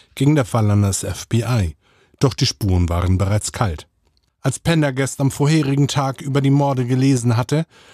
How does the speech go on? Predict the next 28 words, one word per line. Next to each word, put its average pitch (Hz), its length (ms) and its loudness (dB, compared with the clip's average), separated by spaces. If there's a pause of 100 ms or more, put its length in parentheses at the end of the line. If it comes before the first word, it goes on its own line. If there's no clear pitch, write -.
(200)
die 139 80 2
seiner 139 340 0
Meinung 139 460 2
nach 131 300 -2
zu - 320 -6
ausgefallen 117 640 -2
sind, 117 340 -2
um 127 140 0
nicht 156 420 0
in 127 140 -2
Verbindung 110 480 0
gebracht 110 420 -4
zu 113 220 -4
werden, 113 360 2 (360)
ist - 220 -2
er 151 100 4
noch 143 160 2
am 151 160 2
gleichen 135 440 0
Abend 123 300 0
nach 131 200 2
New 143 80 4
York 143 260 2
geflogen. 101 500 -2 (1000)
Da 135 120 0
alles 151 240 0
spontan 160 640 0
ablief, 120 500 -2